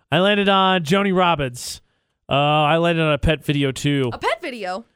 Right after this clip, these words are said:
Speaker 1: So the caption is what I'm really doing when I tell my friends I'm on the way. But it's a video of a little girl who has a blanket and a cat on her lap,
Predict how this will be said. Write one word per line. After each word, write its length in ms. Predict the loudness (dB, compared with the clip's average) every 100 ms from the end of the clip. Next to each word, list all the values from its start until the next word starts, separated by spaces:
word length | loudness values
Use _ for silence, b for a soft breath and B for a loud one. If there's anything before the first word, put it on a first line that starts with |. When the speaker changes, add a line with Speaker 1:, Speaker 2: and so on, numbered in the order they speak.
| _
Speaker 1:
So 160 | -4 -2
the 100 | 0
caption 440 | 4 4 4 0
is 120 | -2 0
what 140 | 0
I'm 120 | 2
really 240 | 0 0 2
doing 220 | 0 2
when 120 | 0
I 60 | 0
tell 200 | 0 0
my 120 | 0
friends 260 | 0 -2
I'm 120 | 0 0
on 120 | -2
the 80 | 0
way. 380 | 0 0 -2 -8 b b b
But 80 | -4
it's 80 | -2
a 40 |
video 260 | -2 2 2
of 60 |
a 60 | 2
little 240 | 0 0
girl 340 | 0 2 2 2
who 100 | 0
has 160 | 0
a 60 | -2
blanket 540 | 0 0 0 0 -2 -2
and 120 | -4
a 40 |
cat 320 | 0 2 4 2
on 140 | -2
her 100 | -2
lap, 400 | 0 0 -2